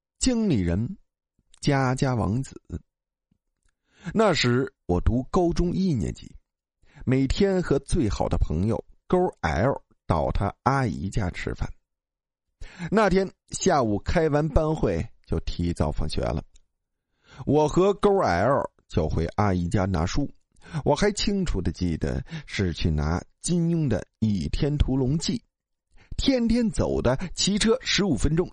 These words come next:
就到的路，我们竟然走了五个多小时，因为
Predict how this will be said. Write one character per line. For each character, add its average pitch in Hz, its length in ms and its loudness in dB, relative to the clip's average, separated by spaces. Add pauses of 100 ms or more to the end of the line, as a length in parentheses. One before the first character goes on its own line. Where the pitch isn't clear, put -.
就 95 160 -2
到 78 280 2
的 73 140 -2
路， 80 120 -2 (400)
我 104 140 2
们 87 220 0
竟 98 220 0
然 85 220 0
走 - 260 -2
了 98 240 -2
五 107 340 0
个 131 160 -2
多 98 180 0
小 - 200 -4
时， - 140 -10 (640)
因 254 160 0
为 247 120 2